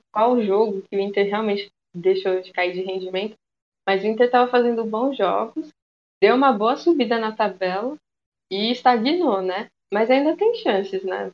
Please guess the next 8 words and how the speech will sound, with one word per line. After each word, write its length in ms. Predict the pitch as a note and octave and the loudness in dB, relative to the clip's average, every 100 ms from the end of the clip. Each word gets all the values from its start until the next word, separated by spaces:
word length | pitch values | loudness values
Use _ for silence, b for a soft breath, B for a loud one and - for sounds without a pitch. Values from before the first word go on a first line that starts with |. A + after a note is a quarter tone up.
| - | -8
Acho 240 | G3 - | -8 -8
que 160 | B3 A#3+ _ _ | -10 -10 _ _
não 340 | A3 A3 C4 D4 | -4 -2 -2 2
tá 260 | B3+ B3+ - _ _ _ _ _ | 2 2 -6 _ _ _ _ _
perdido 760 | C4 C#4 A3 F#3 F3+ E3 D#3+ - - _ _ _ _ - | 0 0 -2 -4 -6 -6 -6 -8 -14 _ _ _ _ -14
o 40 | F3+ F#3 | -8 -6
Inter 320 | F3 F3 F3+ F#3 | -6 -8 -8 -8
ainda. 420 | - - - | -8 -12 -14